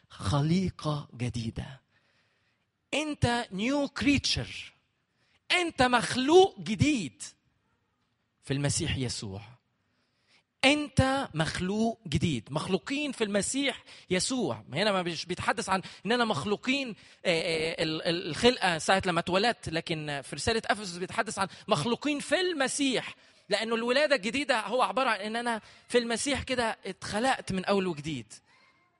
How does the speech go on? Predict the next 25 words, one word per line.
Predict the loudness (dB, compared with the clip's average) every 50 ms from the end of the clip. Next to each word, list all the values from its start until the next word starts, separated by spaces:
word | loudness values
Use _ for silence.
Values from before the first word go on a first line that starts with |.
| _ _
يقول | 0 0 0 2
كده، | 2 2 2 4 4 2 0 -2
ودي | -4 -4 -2 -2 -2
الآية | -2 -2 -4 -6 -6 _ 2 2 4 4 2
ال-، | 0 -2 -4
الشهيرة | -8 -8 -4 -4 -2 0 0 0 0 -2 -4
الجميلة، | -4 -4 -4 -2 -2 -2 -2 -2 -4 -6 -8 -10 _ _ -20 -16 _ -10
إن | -10
في | -8 -8 -8
رسالة | -4 -2 -2 -2 -2 -4 -8 -12 _ _ _ _ _
كورنثوس | -8 -6 -4 -4 -4 -6 -8 -10 -12 -12 -14
الثانية | -16 _ -8 -8 -6 -6 -6 -8 -8 -8 -12 _ _ _ _ _ _ _ _ _ _ _ _ -8
والإصحاح | -6 -6 -4 -4 -4 -4 -4
الخامس | -4 -6 -6 -8 -6 -6 -6 -6 -8 -10 -12 -12 -14 -16 _ _ _ _ _ _ _ _ _ _ _ _ -2
عدد | 0 0 0 -2
سبعتاشر | -2 -4 -2 -2 0 -2 -2 -2 -4 -6 -4 -6 -6 -8 -8 -8
يقول | -8 -8 -8
كده: | -6 -6 -6 -6 -6 -8 -10 _ _ _ _ _ _ _ -4
"إن | -4 -4
كان | -2 0 2 2 2 2
أحد | 0 0 0 0 0 -2 -2 -4 -6
في | -4 -2 -2
المسيح | -2 0 -2 -2 -4 -4 -4 -4 -4 -2 -2 -4 -6 -8 -8 -10 -12 -14 -16 _ _ _ _ _ _ _ _ -20 -20 _
فهو | -4 -2 -2 -2 -2 -4 -6 -4 -2 -2 -2 -2 -4 -6
خليقة | -8 -8 -6 -4 -4 -4 -4 -4 -4 -6 -8 -8 -10 -10 -10 -12